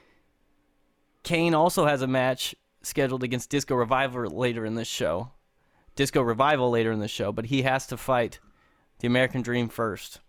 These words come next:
Uh, because, according to legend, the type of possession we are dealing with with Kane requires a very special type of ass whooping to overcome. So they, they wanna make sure somebody gets him, you know?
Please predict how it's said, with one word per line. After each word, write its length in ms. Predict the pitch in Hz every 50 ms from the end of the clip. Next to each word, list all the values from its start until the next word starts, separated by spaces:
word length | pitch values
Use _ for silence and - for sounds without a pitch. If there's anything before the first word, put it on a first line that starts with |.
| _ _ _ _ _ _ _ _
Uh, 300 | - - 104 82 80 85
because, 560 | 90 - 123 117 - 127 120 113 113 107 - -
according 380 | - 120 - - 143 143 139 135
to 140 | 127 - 131
legend, 500 | 123 139 156 151 117 120 113 110 110 - -
the 80 | - 123
type 220 | - 156 156 147
of 80 | 135 -
possession 460 | - 143 120 139 143 139 - 151 135
we 80 | 135 127
are 60 | 123
dealing 340 | 113 131 143 147 156 160 147
with 180 | 147 139 -
with 160 | 139 135 - -
Kane 460 | - 147 127 127 123 120 117 113 -
requires 640 | - 135 123 - - 147 139 143 139 127 123 - - - - - - -
a 80 | - 123
very 220 | 123 156 160 156
special 360 | - - 170 156 143 - 143
type 280 | - - 151 143 139 -
of 100 | 131 120
ass 280 | 131 127 123 120 - -
whooping 300 | 123 107 - 85 - -
to 60 | 95
overcome. 480 | 127 117 107 107 - - 101 67 -
So 140 | - - 123
they, 140 | 120 117 90
they 100 | 107 123
wanna 200 | 127 135 143 139
make 160 | 135 127 117 -
sure 120 | - 120
somebody 320 | - - 123 117 110 104
gets 220 | 87 - 78 - -
him, 160 | - - -
you 120 | - 110
know? 140 | 117 117 127